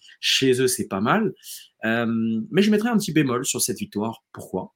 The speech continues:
Vous allez me dire, « Ah, mais Muriel, t'es un peu rabat-joie. » Non, c'est pas forcément rabat-joie, c'est juste être réaliste. C'est avec, euh, euh, tout simplement cette petite joie qui tombe, euh, jour après jour.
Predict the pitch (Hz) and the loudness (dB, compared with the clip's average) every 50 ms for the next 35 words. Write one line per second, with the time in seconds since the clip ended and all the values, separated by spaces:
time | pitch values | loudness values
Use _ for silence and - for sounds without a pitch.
0 | _ - 110 107 95 90 90 87 95 92 107 120 113 104 95 - 117 127 135 135 | _ -20 -14 -10 -8 -8 -8 -8 -8 -8 -8 -8 -8 -10 -10 -10 -10 -8 -6 -6
1 | 131 117 - - _ - - 76 - 101 95 82 78 90 92 95 98 143 151 165 | -6 -6 -8 -10 _ -20 -20 -18 -14 -14 -14 -12 -12 -10 -10 -8 -8 -8 -10 -8
2 | 165 - - - 196 190 175 151 - 160 151 135 131 113 117 117 139 180 190 - | -8 -6 -4 -2 -2 -2 -2 -4 -4 -4 -4 -4 -4 -4 -4 -2 -2 -2 -2 -2
3 | 135 135 160 - - - - - 131 104 104 113 - - - _ _ - - - | -4 -4 -4 -4 -6 -6 -4 -4 -2 0 0 -2 -2 -6 -10 _ _ -20 -20 -20
4 | - - - _ - - - 135 131 139 147 196 202 190 - - - _ _ _ | -20 -20 -20 _ -6 -2 0 0 0 2 4 4 2 2 0 -6 -14 _ _ _
5 | - 110 120 120 120 120 120 120 123 123 123 _ _ _ _ _ - - - 147 | -6 -4 -2 -2 -2 -2 -2 -4 -6 -8 -10 _ _ _ _ _ -14 -10 -8 -8
6 | - - - - - - - 147 143 165 160 - - 107 - - 127 123 - - | -8 -6 -6 -4 -4 -2 -2 0 0 0 -2 -2 -4 -6 -6 -6 -6 -6 -6 -8
7 | - - - 117 110 - 127 135 139 131 - - 107 101 - 143 143 139 123 107 | -4 -2 -2 -2 0 -2 -2 -2 -2 -4 -6 -10 -12 -6 -4 -2 -2 -2 -2 -4
8 | 98 95 90 90 92 92 92 92 - 117 113 104 - - 98 98 131 160 202 226 | -6 -8 -8 -8 -6 -6 -6 -6 -4 -4 -4 -4 -6 -6 -4 -2 -2 -2 -2 -2
9 | - | -6